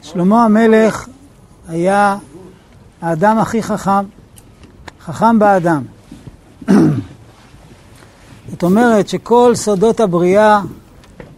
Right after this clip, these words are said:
וודאי גם כל סודות התורה, היו גלויים לפניו.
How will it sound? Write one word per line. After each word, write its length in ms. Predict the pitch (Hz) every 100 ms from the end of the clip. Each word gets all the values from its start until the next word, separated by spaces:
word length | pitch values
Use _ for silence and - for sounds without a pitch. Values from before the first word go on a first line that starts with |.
| - -
וודאי 680 | 135 165 147 165 160 214 220
גם 180 | 196 175
כל 200 | 214 220
סודות 380 | 202 190 220
התורה, 460 | 208 - 175 202 214
היו 360 | 196 208 226 202
גלויים 320 | 190 226 233
לפניו. 520 | 226 226 226 240 208